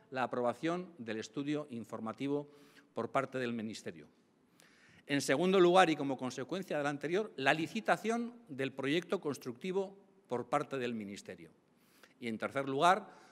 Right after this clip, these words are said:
por parte del Ayuntamiento de Bilbao, la, el concurso de ideas para el master plan. Concurso de ideas para el master plan y liza-, y licitación del proyecto constructivo que están trabajando los dos equipos del Ministerio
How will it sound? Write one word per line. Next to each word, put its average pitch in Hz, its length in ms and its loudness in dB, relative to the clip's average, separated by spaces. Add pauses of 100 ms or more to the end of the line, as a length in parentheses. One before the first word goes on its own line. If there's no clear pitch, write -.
(140)
por 123 240 -2
parte 180 300 4
del 117 100 -6
Ayuntamiento 123 580 -6
de 175 80 -2
Bilbao, 185 420 2 (420)
la, 175 360 2
el 113 160 -8
concurso 175 460 -2
de 156 60 0
ideas 160 360 0
para 113 220 -4
el 113 80 -4
master 123 380 -4
plan. 87 220 -14 (320)
Concurso 202 460 -2
de 190 60 6
ideas 170 280 4
para 139 220 -2
el 135 80 -2
master 147 340 -4
plan 113 220 -6
y 117 60 -8
liza-, 139 340 -8 (160)
y 160 60 -14
licitación 156 640 -2
del 120 120 -4
proyecto 156 440 -6
constructivo 151 600 -6 (200)
que 139 80 -6
están 180 260 0
trabajando 131 500 -2
los 123 160 -2
dos 170 200 -4
equipos 135 340 -6
del 120 140 -6
Ministerio 123 560 -4